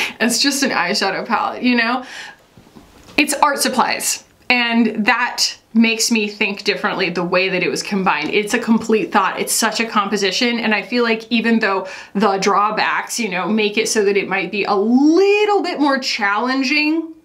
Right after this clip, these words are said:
right when you get it to, like, you know, approach the formulas,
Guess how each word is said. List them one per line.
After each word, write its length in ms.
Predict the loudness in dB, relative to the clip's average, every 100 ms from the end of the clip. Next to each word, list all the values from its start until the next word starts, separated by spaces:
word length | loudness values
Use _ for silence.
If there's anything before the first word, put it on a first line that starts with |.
| _ _ -4
right 460 | 0 0 -2 -6 -8
when 600 | -2 2 4 6 4 4
you 220 | 0 0
get 240 | 2 0
it 260 | 0 -2 -2
to, 100 | -2
like, 280 | 0 -2 -2
you 60 | -2
know, 100 | -2
approach 540 | -2 -2 -2 -2 -2
the 100 | -2
formulas, 840 | 0 0 2 2 2 0 -4 -8